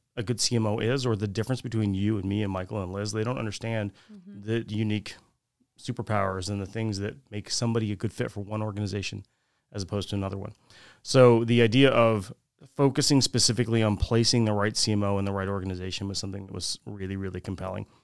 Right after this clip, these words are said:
Speaker 1: Going in there, doing the same work that we do a lot of anyway, right? We all have gone in as consultants and you spend ninety days trying to get everything spun up and up to speed. So we thought, "Let's just go ahead and do what we've all done anyway,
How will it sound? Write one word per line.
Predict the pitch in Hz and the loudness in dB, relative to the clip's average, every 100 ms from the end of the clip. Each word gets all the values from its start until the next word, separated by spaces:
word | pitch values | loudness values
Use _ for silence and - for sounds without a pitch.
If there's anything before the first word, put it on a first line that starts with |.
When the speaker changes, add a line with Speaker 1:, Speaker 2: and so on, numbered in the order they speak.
| _ _ | _ _
Speaker 1:
Going | - 139 151 | 2 6 8
in | 143 | 8
there, | 123 | 6
doing | 123 143 | 6 4
the | |
same | 131 123 | 4 2
work | 120 107 | 2 0
that | 113 | -2
we | 107 107 107 | -2 0 -2
do | 104 113 | -2 -2
a | 107 | 0
lot | 101 104 | 0 0
of | 101 | 0
anyway, | 98 98 98 101 | -2 -2 -4 -8
right? | 104 104 | -8 -6
We | 107 113 | -2 2
all | 117 117 117 _ _ _ | 4 4 0 _ _ _
have | 110 101 | -4 4
gone | 113 113 | 6 8
in | 110 107 | 6 6
as | 110 | 2
consultants | - 104 110 110 110 110 - | 2 0 0 0 0 -2 0
and | 104 | 0
you | 101 | 0
spend | - 110 107 104 | -2 0 2 0
ninety | 107 104 104 | 0 -2 -2
days | 101 104 | 0 -2
trying | 101 107 | -2 -2
to | 101 | -2
get | 95 | -2
everything | 107 104 107 95 | -4 -2 -4 -2
spun | - - 107 | -4 -2 -2
up | 104 | -2
and | 104 | -4
up | 101 | -6
to | |
speed. | - 170 139 117 - _ _ _ | -4 0 0 0 -8 _ _ _
So | - | 0
we | 123 | 2
thought, | 120 120 123 | 4 4 4
"Let's | 135 - | 0 0
just | 160 | 2
go | 160 | 4
ahead | 147 | 4
and | 120 | 4
do | 110 131 | 6 4
what | 123 | 4
we've | 113 95 | 2 4
all | 110 | 4
done | 104 107 | 4 4
anyway, | 104 107 92 90 | 4 4 2 -2